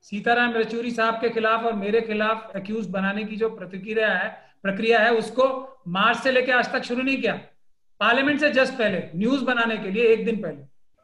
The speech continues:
तो सोचने का विषय यह है कि पुलिस किस तरीके से, जो प्रशासन है, जो प्रशासनिक अधिकारी हैं और पुलिस अधिकारी हैं,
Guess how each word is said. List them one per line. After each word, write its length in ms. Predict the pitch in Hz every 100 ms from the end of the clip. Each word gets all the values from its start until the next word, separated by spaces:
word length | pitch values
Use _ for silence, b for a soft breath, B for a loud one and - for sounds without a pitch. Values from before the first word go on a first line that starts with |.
| _
तो 80 | 302
सोचने 400 | - 220 226 277
का 120 | 277
विषय 240 | 262 240 240
यह 160 | 220
है 80 | 233
कि 100 | 285
पुलिस 580 | 285 - 240 277 285 -
किस 300 | 262 - -
तरीके 340 | 214 220 247
से, 300 | 233 - - _ _ _ _ 190
जो 180 | 220 233
प्रशासन 640 | 190 165 165 170 226 214
है, 300 | 190 220 208
जो 100 | 190
प्रशासनिक 560 | 190 170 175 175 202 180
अधिकारी 460 | 170 170 180 208
हैं 420 | 208 240 240 - - _ -
और 140 | 233
पुलिस 340 | 233 240 269 262
अधिकारी 440 | 254 254 233 233
हैं, 300 | 208 190 -